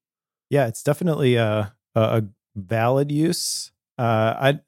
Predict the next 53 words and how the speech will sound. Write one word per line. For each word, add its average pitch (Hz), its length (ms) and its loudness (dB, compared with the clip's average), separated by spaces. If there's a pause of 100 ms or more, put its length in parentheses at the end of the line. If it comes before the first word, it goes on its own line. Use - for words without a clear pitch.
(120)
and 143 160 0
that's 156 180 -2
the 139 100 2
thing 143 220 0
about 117 240 0
journaling, 110 440 0
is 104 140 -2
you, 117 240 -2
you 131 160 2
kinda 139 340 0
have 131 200 2
to - 80 -4
figure 117 380 -2
out 113 340 2 (160)
what 120 400 0 (360)
it 131 160 0
means 117 460 0
to - 100 -6
you 113 240 2
and 110 120 -2
what's 117 260 -4
the 113 80 -4
best 110 420 2
version 104 360 2
of 98 80 -4
this, 120 240 -4
because 113 360 0
there 110 120 0
are 107 60 0
lots 123 280 2
of 139 60 -2
different 117 360 -4
ways 113 440 0 (600)
that 123 140 2
you 135 80 0
can 123 140 -4
do 123 180 2
it. 120 80 2
And 117 120 -2
it's 110 200 -6
easy 139 260 0
to 143 100 2
get 120 160 4
inspired 117 580 0
when 113 140 0
you 110 80 0
see 117 260 0
somebody 113 400 2
doing 110 280 0
something 117 360 -2
a 104 60 0
certain 113 320 2
way 110 300 0